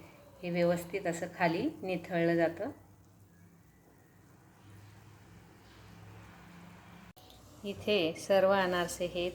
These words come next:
तळून झालेले आहेत. हे गुळाचे आहेत आणि हे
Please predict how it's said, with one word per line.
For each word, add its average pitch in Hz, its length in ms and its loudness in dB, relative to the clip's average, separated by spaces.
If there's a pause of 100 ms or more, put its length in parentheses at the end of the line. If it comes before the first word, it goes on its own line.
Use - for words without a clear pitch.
तळून 175 300 2
झालेले 175 400 0
आहेत. 165 360 -2 (680)
हे 185 140 -2
गुळाचे 175 520 0
आहेत - 1200 -10
आणि 175 160 -8
हे 175 540 -4